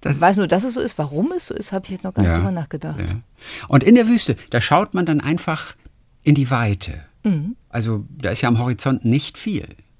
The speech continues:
Speaker 1: Also, und, und, und, und das tut dann auch einfach gut. Sie merken richtig, dass das einen erholsamen, mm, Effekt hat.
Speaker 2: Genau, und es gibt wahnsinnig schöne Muster, die sich im Sand bilden.
Speaker 1: Hm.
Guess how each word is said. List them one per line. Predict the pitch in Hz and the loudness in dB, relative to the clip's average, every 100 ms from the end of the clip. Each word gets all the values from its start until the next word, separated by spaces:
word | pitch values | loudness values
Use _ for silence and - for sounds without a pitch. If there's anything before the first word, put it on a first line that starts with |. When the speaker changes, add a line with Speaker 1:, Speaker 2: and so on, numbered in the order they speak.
| _ - | _ -14
Speaker 1:
Also, | 90 95 98 | -8 -6 -4
und, | 95 95 101 | -6 -4 -4
und, | 107 107 | -2 -4
und, | - 107 | -2 -2
und | 87 104 | 0 -2
das | 135 | -4
tut | - 185 | -4 -4
dann | 180 135 | -2 -4
auch | 127 | -2
einfach | 147 139 147 - | -4 -6 -8 -4
gut. | 135 - - - | -4 -4 -10 -10
Sie | 101 | -2
merken | 131 123 | -2 0
richtig, | 131 156 156 - - | -4 -6 -10 -12 -8
dass | 131 - | -6 -4
das | 127 - - _ | -6 -8 -14 _
einen | 107 110 110 | 2 2 2
erholsamen, | 92 95 151 131 123 120 - _ | 0 4 4 4 2 0 -4 _
mm, | - 110 113 | -2 0 0
Effekt | - 117 - - | -2 -6 -8 -10
hat. | - - - - | -20 -20 -20 -8
Speaker 2:
Genau, | 170 220 147 | -2 -2 -2
und | 139 | -4
es | 151 | -8
gibt | - 151 151 | -10 -10 -8
wahnsinnig | 160 165 170 | -6 -4 -6
schöne | - 165 | -4 -4
Muster, | 147 160 - - 254 269 | -2 -4 -6 -8 -10 -8
die | 202 | -10
sich | 190 202 | -8 -6
im | 185 | -6
Sand | 156 160 180 - | -4 -4 -6 -6
bilden. | 190 196 208 226 _ - _ _ | -6 -4 -4 -6 _ -20 _ _
Speaker 1:
Hm. | - | -8